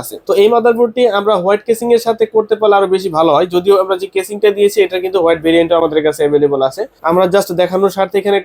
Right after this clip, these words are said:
ব্ল্যাকটা রেখেছি, আপনারা চাইলে হোয়াইট কেসিংও নিতে পারবেন। এই মাদারবোর্ডটি আমাদের কাছ থেকে থ্রি ইয়ার্স এর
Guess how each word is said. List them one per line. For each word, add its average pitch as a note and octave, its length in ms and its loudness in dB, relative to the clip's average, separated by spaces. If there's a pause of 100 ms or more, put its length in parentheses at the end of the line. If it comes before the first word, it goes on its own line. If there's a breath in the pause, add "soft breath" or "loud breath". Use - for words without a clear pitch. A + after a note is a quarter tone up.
ব্ল্যাকটা F#3 300 0
রেখেছি, E3 280 0
আপনারা F3 240 0
চাইলে F3 200 2
হোয়াইট E3 260 0
কেসিংও F#3 320 -2
নিতে F#3+ 200 -4
পারবেন। D3 220 -6 (140)
এই A#3+ 80 2 (260)
মাদারবোর্ডটি G#3+ 440 2 (100)
আমাদের G3+ 240 2
কাছ G3+ 180 0
থেকে G#3 180 -2 (160)
থ্রি G#3+ 220 -6
ইয়ার্স A3 260 2
এর A3+ 60 -2